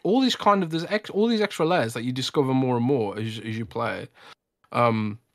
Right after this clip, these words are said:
and the game's got serious legs, man. And, yeah, the, the discourse surrounding it, though, is sort of taking the shine off the game a little bit.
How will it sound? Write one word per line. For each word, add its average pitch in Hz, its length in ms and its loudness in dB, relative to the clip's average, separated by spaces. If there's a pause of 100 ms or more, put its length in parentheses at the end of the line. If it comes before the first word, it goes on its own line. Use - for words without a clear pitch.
(1080)
and 147 140 4
the 165 40 -2
game's 208 400 2
got 151 160 -4
serious 151 380 -2
legs, 180 240 -6
man. 101 240 -8 (280)
And, 131 380 0 (240)
yeah, 120 320 -4 (300)
the, 123 100 -8
the 127 300 -2
discourse 170 420 2
surrounding 107 460 0
it, 104 80 -8
though, 101 300 -6 (720)
is 120 320 4 (340)
sort 131 220 4
of 120 80 2
taking 147 340 0
the 139 80 6
shine 165 300 2
off 110 120 -4
the 110 80 -4
game 104 240 -6
a - 40 -12
little - 280 -12
bit. - 120 -20